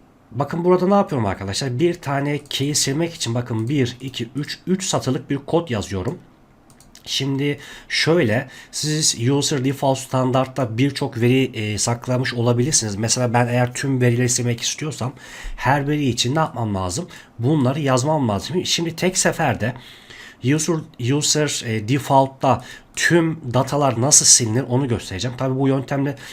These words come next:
tüm datalar silinir. Evet, şurayı açıklama satırı haline getiriyorum.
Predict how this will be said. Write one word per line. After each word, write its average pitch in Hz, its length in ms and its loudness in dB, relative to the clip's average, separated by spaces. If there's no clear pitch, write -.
tüm 143 240 0
datalar 131 340 2
silinir. 98 580 -2
Evet, 101 160 -6
şurayı 131 420 0
açıklama 147 400 0
satırı 127 400 0
haline 90 340 -4
getiriyorum. 120 520 -4